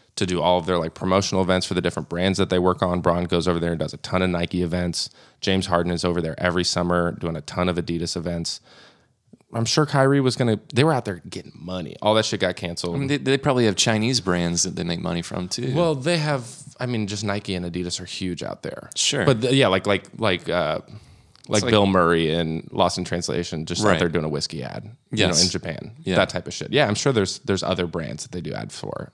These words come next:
Speaker 1: out in China, but so it's just like, I get it. That probably was, like, an uncomfortable trip, and you could have even acknowledged that if you
Speaker 2: Yeah.
Speaker 1: acknowledged that directly, but being like, "Honestly, I don't know too much about it, so,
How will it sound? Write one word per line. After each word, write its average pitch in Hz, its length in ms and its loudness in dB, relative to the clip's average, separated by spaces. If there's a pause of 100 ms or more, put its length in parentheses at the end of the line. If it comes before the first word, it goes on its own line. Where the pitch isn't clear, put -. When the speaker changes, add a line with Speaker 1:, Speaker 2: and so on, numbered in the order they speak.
(120)
Speaker 1:
out 76 220 -6
in 73 160 -4
China, - 280 -6
but - 280 -6 (960)
so 160 400 2
it's - 240 0
just 165 240 -2
like, 120 220 -2 (400)
I 127 100 2
get 95 220 -2
it. 85 100 -8
That 92 160 -6
probably 101 400 2
was, 87 180 -2
like, 87 160 -8
an 78 120 -6
uncomfortable 87 560 -6
trip, 107 320 0
and 104 160 2
you 156 100 0
could 131 220 0
have 131 100 -2
even 101 300 0
acknowledged 85 640 -2 (140)
that 110 320 0 (340)
if - 140 -2
you - 80 2
Speaker 2:
Yeah. 120 80 4
Speaker 1:
acknowledged 113 400 2
that 82 260 -6
directly, 127 580 -4 (300)
but 101 140 2
being 98 180 4
like, 92 200 -2
"Honestly, 98 340 0
I 87 60 -4
don't 87 180 0
know 92 120 2
too - 160 -6
much 90 200 0
about 92 240 4
it, 92 160 0
so, 85 420 -2